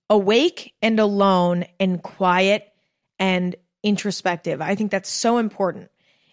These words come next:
And I think that that should be a priority. And that was neglected from this model.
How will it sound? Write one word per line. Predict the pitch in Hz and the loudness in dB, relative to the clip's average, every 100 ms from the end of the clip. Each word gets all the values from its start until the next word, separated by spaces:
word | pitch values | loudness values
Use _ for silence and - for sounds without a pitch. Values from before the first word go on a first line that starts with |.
| - | -4
And | 196 | -2
I | 196 | 0
think | 202 196 | -2 -4
that | 190 | -2
that | 190 - | -2 -2
should | - 208 | -2 -2
be | 185 | -2
a | 175 | -2
priority. | 180 170 160 127 - - _ _ _ _ _ _ - | -2 -4 -4 -6 -12 -16 _ _ _ _ _ _ -2
And | 214 | 2
that | 226 233 202 _ _ _ _ - | 4 2 0 _ _ _ _ -6
was | 214 196 | -2 0
neglected | 208 202 185 190 175 | 0 -2 -4 -6 -6
from | 190 180 | -6 -4
this | 165 185 | -6 -4
model. | 165 175 185 233 | -4 -4 -4 -6